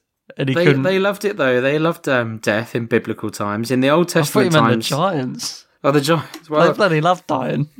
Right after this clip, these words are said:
Speaker 2: Well, the giants, they, yeah, they're pretty aggressive, pretty, pretty ferocious. He said he was gonna feed David's flesh to his family.
Speaker 1: What, he just, he just, like,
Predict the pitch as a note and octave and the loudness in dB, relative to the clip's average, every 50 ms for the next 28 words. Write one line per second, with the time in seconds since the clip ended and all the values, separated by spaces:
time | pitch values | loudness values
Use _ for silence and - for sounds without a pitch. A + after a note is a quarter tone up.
0 | - _ _ _ _ _ - - _ - _ _ F3+ F#3+ F#3+ F3 D#3 - G#3+ G#3+ | -20 _ _ _ _ _ -20 -20 _ -20 _ _ -2 0 0 0 0 0 0 2
1 | G3+ F#3+ F#3 F#3+ - - F#3 F#3 F3+ F3+ F3+ - - B2 - F3 E3+ E3+ F3+ F3 | 2 0 -2 -4 -8 -10 -4 0 0 0 0 2 4 6 6 6 6 4 2 0
2 | - F#3+ F#3 D#3 C#3+ C3+ D3+ E3 D#3 - - C#3+ C#3 C3 - E3+ E3+ D3+ C#3 C#3 | -2 -2 0 0 0 0 0 -2 -2 -2 0 -2 -2 0 0 -2 0 2 2 2
3 | C3+ C3 C3+ - - _ _ _ - - - - - _ _ _ _ _ _ _ | 2 0 -2 -4 -10 _ _ _ -20 -20 -20 -20 -20 _ _ _ _ _ _ _
4 | _ _ F3+ D#3+ - _ - - D3+ - D3 B2 - - C3 C3 C#3+ C#3+ C3+ - | _ _ -20 -20 -20 _ -2 -2 0 2 2 0 0 0 0 2 2 0 0 0
5 | - A#2 A2+ - - C#3 C3 - C#3+ B2+ C3 B2+ B2 B2+ B2+ A#2+ - - B2 B2 | 0 -2 0 0 0 0 0 2 0 0 2 0 0 0 -2 -2 0 -2 0 0
6 | B2 A#2+ A#2+ A#2 A2 - _ _ - _ - - - - C#3+ C3+ B2+ B2 B2+ - | 0 0 0 -2 -4 -8 _ _ -20 _ -20 -16 -4 -2 0 0 0 -2 -2 -2
7 | C3+ B2+ B2+ B2 B2 B2 A#2 - - - C#3+ D3 C3 A2+ - - - A#2+ G2 B2 | 0 0 0 0 -2 -4 -6 -8 -6 -4 -2 -2 -2 -4 -6 -6 -6 -4 -4 -4
8 | A2+ - - B2+ B2 C3+ C3 A2 G2+ C4 A#3+ G#3 G#3 A3+ B3 A#3+ C#4 C4+ - - | -6 -4 -2 -2 0 0 -2 -2 0 0 0 2 2 2 2 2 2 0 0 -2
9 | - B3 A#3+ A#3+ A3 D#4 B3 - - A#3+ A#3 G#3 | -2 -4 -4 -2 -2 -2 -2 0 0 0 -2 -2